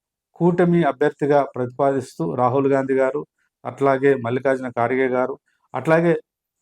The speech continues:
అటు, ఆ, ఆ, తృణమూల్ కాంగ్రెస్ పార్టీ, త-, తర్వాత డిఎంకే పార్టీ, తర్వాత ఎస్పీ పార్టీ, వీళ్ళందరూ సపోర్ట్ చేస్తున్నారు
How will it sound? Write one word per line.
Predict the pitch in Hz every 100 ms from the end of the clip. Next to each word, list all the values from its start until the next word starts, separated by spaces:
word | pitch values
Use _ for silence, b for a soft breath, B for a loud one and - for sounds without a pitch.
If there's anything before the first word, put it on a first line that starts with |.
| _ -
అటు, | 123 135 127 127 131 _ _ 123
ఆ, | 117 117 113 113 110 107 104 - _ _ _ _ _ -
ఆ, | 113 110 110 -
తృణమూల్ | 151 170 165
కాంగ్రెస్ | 151 151 143 - 143
పార్టీ, | 139 - 160 156
త-, | 127 120
తర్వాత | 123 120 117 117 - 113 113 - 120
డిఎంకే | 120 151 143 147
పార్టీ, | 139 139 139 156 156
తర్వాత | 147 113 113 110 -
ఎస్పీ | 113 113 117 165
పార్టీ, | 160 147 139 165
వీళ్ళందరూ | 156 139 165 170
సపోర్ట్ | - 135 160 151
చేస్తున్నారు | 143 - 147 139 143 165